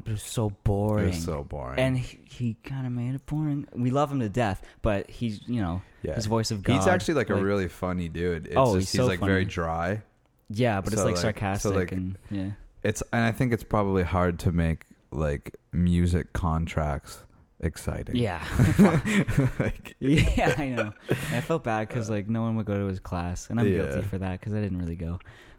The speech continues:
Speaker 1: But
Speaker 2: Yeah, second year I did not go to contracts a lot.
Speaker 1: Yeah. I, I loved
Speaker 2: He
Speaker 1: Styles. Remember Styles?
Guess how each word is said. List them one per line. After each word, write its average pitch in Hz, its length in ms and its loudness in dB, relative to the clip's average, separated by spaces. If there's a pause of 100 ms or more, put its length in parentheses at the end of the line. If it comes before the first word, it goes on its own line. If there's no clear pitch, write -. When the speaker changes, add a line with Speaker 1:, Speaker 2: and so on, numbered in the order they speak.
(120)
Speaker 1:
But 90 260 -4
Speaker 2:
Yeah, 76 240 -6
second 87 380 -4
year 85 100 0
I 80 60 -2
did 80 140 -4
not 82 180 -4
go 82 100 -6
to 80 100 -2
contracts 80 600 -6
a - 40 -6
lot. 76 320 -6 (220)
Speaker 1:
Yeah. 80 300 -4 (800)
I, 107 240 0
I 101 100 0
loved 107 220 0
Speaker 2:
He 139 60 -6
Speaker 1:
Styles. 82 500 -4
Remember 98 180 -2
Styles? 95 540 -6